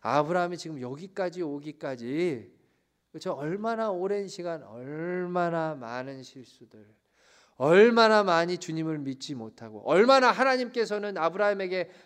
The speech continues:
말씀을 보여주셨으며, 얼마나 다른 방법으로 아브라함에게 하나님이 살아계심을, 하나님의 약속하심을 확인시켜 주셨는지 우리는 너무 잘 알고 있어요. 그렇죠?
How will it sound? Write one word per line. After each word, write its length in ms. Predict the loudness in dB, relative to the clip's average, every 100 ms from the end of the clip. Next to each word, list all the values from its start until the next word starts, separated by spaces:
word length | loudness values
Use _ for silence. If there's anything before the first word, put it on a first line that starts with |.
| 2
말씀을 720 | 6 6 2 -2 0 2 2
보여주셨으며, 1200 | 4 6 6 0 -6 -6 -10 -12 -8 -8 -8 -10 _ -16 2
얼마나 840 | 6 10 10 10 8 6 0 -16
다른 480 | -4 4 8 8 8
방법으로 840 | 6 6 6 6 6 4 4 0 -12 -20 _ 2
아브라함에게 680 | 4 6 6 6 4 0 -2
하나님이 440 | 0 2 4 2
살아계심을, 720 | 4 8 8 6 0 -4 -4 -2
하나님의 460 | -2 -2 0 2
약속하심을 880 | 4 8 10 10 8 2 -2 -4 -6 -10 -20 _
확인시켜 640 | 0 2 -2 -6 -4 -4
주셨는지 520 | -4 -8 -8 -10 -10
우리는 240 | -10 -8
너무 260 | -6 -4 -4
잘 200 | -8 -12
알고 380 | -10 -10 -10 -12
있어요. 320 | -14 -20 -20 _ _ _ _ _ _ _
그렇죠? 380 | _ -20 -20 -20